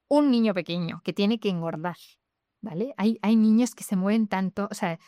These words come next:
yo ya digo, en mi familia tenemos una genética que es que no ahorramos ni para atrás.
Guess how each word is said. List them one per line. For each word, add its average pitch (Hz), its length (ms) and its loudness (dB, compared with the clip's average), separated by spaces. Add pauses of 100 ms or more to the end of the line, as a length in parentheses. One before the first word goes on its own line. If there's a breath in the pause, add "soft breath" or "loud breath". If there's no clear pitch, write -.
(160 soft breath)
yo 208 100 2
ya 226 80 8
digo, 185 300 2
en 175 60 -2
mi 180 80 -2
familia 202 380 0
tenemos 180 280 -6
una 214 120 0
genética 196 480 -4
que - 80 -10
es - 80 -10
que - 100 -8
no 190 100 -2
ahorramos 170 420 -4
ni 170 80 -8
para 151 100 -8
atrás. - 400 -10